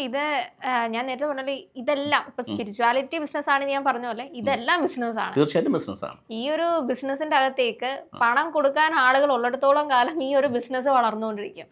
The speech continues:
Speaker 2: അതെ.
Speaker 1: ആ, കാരണം, ആ, ഇത്രയും അധികം, ആ, എല്ലാവരും അങ്ങ് ഫൈറ്റ് ചെയ്തിട്ട് ഞാൻ
Speaker 2: ഉം.
Speaker 1: നീതി വാങ്ങിച്ചു കൊടുക്കുമെന്നതിന്റെ
Speaker 2: ഉം.
Speaker 1: അപ്പുറത്തേക്കും എന്റെ
Speaker 2: ഉം.
Speaker 1: ലൈഫ് സേഫ് ആക്കണമെന്നൊരു
Speaker 2: ഉം.
Speaker 1: മൈൻഡ് സെറ്റ് അല്ലേ നമ്മുടെ മനുഷ്യർക്കുള്ളത്?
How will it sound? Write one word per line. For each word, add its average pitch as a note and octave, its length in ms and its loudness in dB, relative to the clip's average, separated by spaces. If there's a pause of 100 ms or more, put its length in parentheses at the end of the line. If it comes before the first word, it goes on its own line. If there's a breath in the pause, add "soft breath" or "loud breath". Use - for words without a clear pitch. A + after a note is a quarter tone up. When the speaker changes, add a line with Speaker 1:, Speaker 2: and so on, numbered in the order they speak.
(140)
Speaker 2:
അതെ. - 120 -14 (200)
Speaker 1:
ആ, G#3 40 2 (240)
കാരണം, A#3 260 -4 (260)
ആ, - 20 0 (300)
ഇത്രയും D4 420 4
അധികം, C#4 320 -2 (160)
ആ, - 20 -10 (280)
എല്ലാവരും D#4 640 2
അങ്ങ് F#4+ 140 -2 (100)
ഫൈറ്റ് B3 500 4
ചെയ്തിട്ട് C#4 440 4 (280)
ഞാൻ B3 260 4
Speaker 2:
ഉം. C4 140 -6
Speaker 1:
നീതി A#3+ 380 -4
വാങ്ങിച്ചു B3+ 400 0
കൊടുക്കുമെന്നതിന്റെ B3 520 0
Speaker 2:
ഉം. - 40 -8
Speaker 1:
അപ്പുറത്തേക്കും G#3+ 580 -4
എന്റെ B3 180 0
Speaker 2:
ഉം. D#4+ 80 4
Speaker 1:
ലൈഫ് C#4 340 0
സേഫ് B3+ 260 0 (100)
ആക്കണമെന്നൊരു B3+ 640 0
Speaker 2:
ഉം. A#3+ 120 -10
Speaker 1:
മൈൻഡ് A#3+ 300 -2
സെറ്റ് B3+ 220 2
അല്ലേ G#3 160 -8
നമ്മുടെ A3 240 -12
മനുഷ്യർക്കുള്ളത്? - 600 -14